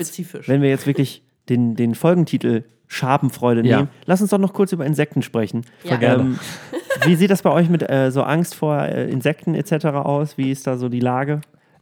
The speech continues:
Speaker 3: Ähm, hier, ja, ich fange einfach mal an, Oskar. Ähm, <laughs> ja, das ist immer so eine
Speaker 1: Hallo,
Speaker 3: Sache, die ich auch,
Speaker 1: Oskar.
Speaker 3: wir können nicht einfach anfangen zu reden. Also,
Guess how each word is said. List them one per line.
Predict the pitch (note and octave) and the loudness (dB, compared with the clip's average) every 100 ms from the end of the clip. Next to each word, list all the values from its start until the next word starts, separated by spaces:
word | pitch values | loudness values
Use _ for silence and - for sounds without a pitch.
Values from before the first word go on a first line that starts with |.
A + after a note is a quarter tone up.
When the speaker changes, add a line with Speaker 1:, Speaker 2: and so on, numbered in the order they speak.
| _ | _
Speaker 3:
Ähm, | B2+ B2+ B2 A#2+ - - - - _ _ | -2 0 0 -4 -6 -14 -20 -20 _ _
hier, | - C3+ C3 C#3 - | -6 0 0 0 -2
ja, | A#2 C3 C#3+ | -2 -2 -6
ich | A#2 - | -12 -10
fange | A#2+ A2+ | -8 -6
einfach | - A2+ | -8 -8
mal | |
an, | A#2+ C#3+ - | -6 -8 -10
Oskar. | B2 C#3+ D3 - - - _ | -10 -6 -8 -10 -20 -20 _
Ähm, | - A2 | -4 -2
<laughs> | A2 A2 G#2 - - - - A#2 - - - - - | -2 -6 -8 -8 -8 -2 0 0 -4 -14 -16 -18 -4
ja, | A#2+ | -4
das | G#2 G#2+ | -2 -4
ist | |
immer | A#2+ A#2+ | 0 2
so | A#2+ | 4
eine | - | 4
Speaker 1:
Hallo, | |
Speaker 3:
Sache, | C3 B2+ A#2+ | 4 4 4
die | B2 | 4
ich | |
auch, | D#3+ | 4
Speaker 1:
Oskar. | D#3 D#3 - - | 2 0 -2 0
Speaker 3:
wir | |
können | A2+ C#3 | 4 4
nicht | B2+ | 2
einfach | C3 B2+ | 0 0
anfangen | C3 C3 A#2+ | 0 -4 -4
zu | |
reden. | A#2 B2+ A2+ G#2 | -2 0 -2 -2
Also, | A2+ G#2 G2+ | -2 -2 -4